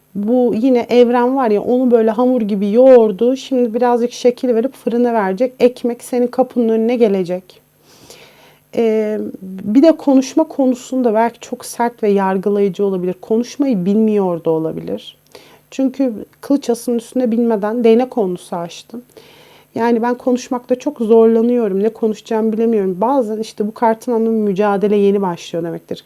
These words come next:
Kılıç kralı. E, savaş arabası da mücadele demektir. Büyük bir mücadele söz konusu. E, kılıç kraliçesi mücadele demektir. Ben artık ümitsizliğe kapıldım. Sessiz kaldıkça bak kupa beşlisi ümitsizliğim artıyor diyor.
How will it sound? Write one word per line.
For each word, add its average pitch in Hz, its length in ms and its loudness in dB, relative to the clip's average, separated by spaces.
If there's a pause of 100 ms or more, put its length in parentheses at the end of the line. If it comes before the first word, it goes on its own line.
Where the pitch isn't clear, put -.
(340)
Kılıç 202 360 -2
kralı. 175 300 -4
E, 185 80 -6
savaş 226 460 -2
arabası 208 440 -2
da 175 60 -4
mücadele 170 600 -6
demektir. 170 480 -12 (460)
Büyük 247 240 0
bir 202 100 2
mücadele 190 640 -2
söz 240 300 -2
konusu. 247 320 -6
E, - 120 -6
kılıç 262 360 2
kraliçesi 214 600 0
mücadele 175 600 0
demektir. 160 560 -8 (400)
Ben 220 80 4
artık 240 320 2
ümitsizliğe 214 640 -2
kapıldım. 202 580 -6 (240)
Sessiz 247 520 0
kaldıkça 247 600 0
bak 294 220 -4
kupa 233 280 0
beşlisi 208 520 -4
ümitsizliğim 240 640 -2
artıyor 220 480 -4
diyor. 170 200 -6